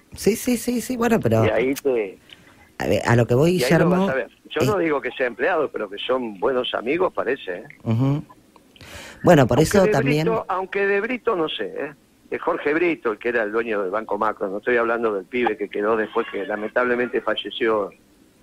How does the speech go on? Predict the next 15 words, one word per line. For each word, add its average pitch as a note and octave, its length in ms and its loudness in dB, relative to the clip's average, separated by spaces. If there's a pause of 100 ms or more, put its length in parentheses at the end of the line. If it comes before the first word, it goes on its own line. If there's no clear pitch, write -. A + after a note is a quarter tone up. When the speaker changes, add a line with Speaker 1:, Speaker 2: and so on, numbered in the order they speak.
(260)
Speaker 2:
el C3 140 0
banquero. B2 360 -4 (1200)
Pero, C#3 400 2 (920)
este, G2 640 -4 (240)
de D#2+ 100 -8
Jorge - 320 -4
Brito E3+ 300 0
me B2 120 0
parece G2+ 320 -4
que E2+ 100 -18
sí. - 100 -20 (1500)
Es - 120 -2
cuestión G3+ 340 2
de F3+ 140 2
seguir F3 560 0